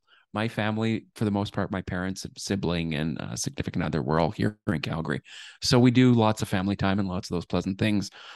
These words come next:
Of course, once it snows, we ski, we like to golf in the summer, all those bits and pieces. But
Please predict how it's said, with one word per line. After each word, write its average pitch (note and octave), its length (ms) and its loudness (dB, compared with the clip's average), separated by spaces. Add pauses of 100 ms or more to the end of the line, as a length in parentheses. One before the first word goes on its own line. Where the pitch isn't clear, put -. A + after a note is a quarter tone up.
(100)
Of F2+ 100 -6
course, A2 320 4
once G#2+ 220 2
it F#2+ 80 2
snows, B2 420 2
we A2+ 120 0
ski, D3+ 400 2
we A#2 100 -2
like G2+ 160 -2
to - 80 -12
golf G2+ 240 -4
in F#2+ 60 -6
the F2+ 80 -6
summer, G#2 320 -2
all G2 80 0
those F#2+ 160 -2
bits - 260 -4
and G2 80 -8
pieces. A#2 420 2 (540)
But A2+ 320 2